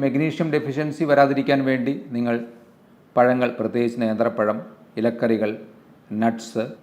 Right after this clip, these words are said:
ആ, അതുപോലെയുള്ള, ആ, കാഷ്യൂ പോലെയുള്ള നട്ട്സ്, അതൊക്കെ തന്നെ കുറച്ച്, ആ, റെഗുലറായിട്ട് ഭക്ഷണത്തിൽ ഉൾപ്പെടുത്തുക. കാരണം ഈ കാൽസ്യം, ആ, ഡെഫിഷ്യൻസി നമ്മൾ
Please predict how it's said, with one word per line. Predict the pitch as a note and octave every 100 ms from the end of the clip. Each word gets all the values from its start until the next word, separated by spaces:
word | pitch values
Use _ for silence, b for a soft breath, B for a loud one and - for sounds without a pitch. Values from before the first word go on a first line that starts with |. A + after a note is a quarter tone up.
| - G2+
ആ, | F#2+ F#2 - -
അതുപോലെയുള്ള, | C3+ D#3 D#3 C#3 C3 B2 D#3+ - - - -
ആ, | G#2+ G2+ A2+
കാഷ്യൂ | A2 A2+ A#2+ A2+
പോലെയുള്ള | G#2+ G#2+ G#2 - A2
നട്ട്സ്, | G#2+ - A2
അതൊക്കെ | A2+ B2 A#2+
തന്നെ | A#2 F#3 - B B - -
കുറച്ച്, | D3+ D3+ - A#3 - - - _ -
ആ, | A#2+ G#2 A2 A2
റെഗുലറായിട്ട് | A#2+ D3+ D#3 B2 A#2+ A#2
ഭക്ഷണത്തിൽ | A2 - A#2 A2+
ഉൾപ്പെടുത്തുക. | G#2 G#2 G2 F#2+ E2+ - - _ _ - - -
കാരണം | A#2 C3+ C#3
ഈ | C#3 C#3 B B B -
കാൽസ്യം, | C3 D3 D3+ E3+ E3+ - C#3
ആ, | B2+ B2 A#2+ B2+ -
ഡെഫിഷ്യൻസി | C3 C3 C3+ D#3 D3 C#3 C#3+ - - _ _ _ _ _ _ _ _ _ -
നമ്മൾ | C3+ D3